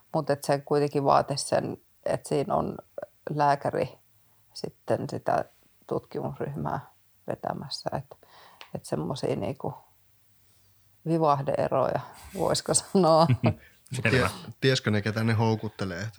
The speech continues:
Speaker 3: olit siinä tavallaan helppo maali tähän, et ne ties, et siellä lähdet kuitenkin selvittää tätä ja lähdet näihin tohtoriopintoihin?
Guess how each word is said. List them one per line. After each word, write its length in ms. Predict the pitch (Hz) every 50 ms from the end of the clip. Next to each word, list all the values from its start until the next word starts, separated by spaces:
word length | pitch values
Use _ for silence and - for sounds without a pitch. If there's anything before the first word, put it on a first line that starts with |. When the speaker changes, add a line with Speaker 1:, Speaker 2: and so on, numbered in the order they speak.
| 127 131
Speaker 3:
olit 220 | 110 107 110 107
siinä 140 | - 113 104
tavallaan 360 | - - 104 107 110 110 110
helppo 300 | 113 113 104 - - 104
maali 300 | 98 101 101 98 92 95
tähän, 380 | - - 76 95 107 110 95 87
et 160 | 92 - - _ _ _
ne 100 | - 101
ties, 280 | 92 - 104 95 - -
et 100 | 98 -
siellä 180 | - 101 90 87
lähdet 200 | 98 110 107 -
kuitenkin 340 | - 113 101 104 101 107
selvittää 540 | - - 113 101 101 92 104 - - 87 82
tätä 240 | - - 110 - 95
ja 120 | 85 87
lähdet 280 | 92 92 101 104 98 92 - _ -
näihin 280 | - - 110 107 113 - _ _ _ _
tohtoriopintoihin? 960 | 101 82 104 - - 98 - 98 - 98 - - 101 101 107 92 - 117